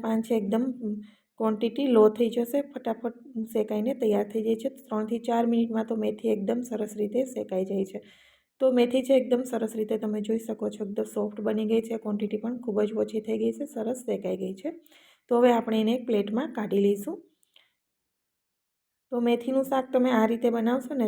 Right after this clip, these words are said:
તો ખૂબ જ સરસ એવું બનીને થાય છે, તૈયાર થાય છે અને બિલકુલ કડવું નહીં લાગે. અને આજે આપણે બિલકુલ અલગ રીતે જ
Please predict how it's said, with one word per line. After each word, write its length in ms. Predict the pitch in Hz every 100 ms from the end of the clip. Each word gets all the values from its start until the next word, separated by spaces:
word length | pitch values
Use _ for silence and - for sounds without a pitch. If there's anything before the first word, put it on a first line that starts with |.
| 208
તો 80 | 208
ખૂબ 160 | 208 202
જ 60 | 220 -
સરસ 240 | 220 214 220
એવું 120 | 220
બનીને 300 | 220 214 220 214
થાય 180 | 226 226
છે, 140 | 226 220 226
તૈયાર 260 | 220 220 240
થાય 180 | 240 240
છે 60 | 262
અને 100 | 220 214
બિલકુલ 340 | 214 214 294 339
કડવું 320 | 233 214 214 202
નહીં 140 | 196
લાગે. 180 | 196 196
અને 100 | 226 220
આજે 160 | 214 226
આપણે 240 | 220 220 214
બિલકુલ 340 | 214 214 247 214
અલગ 200 | 214 214
રીતે 160 | 214
જ 60 | 220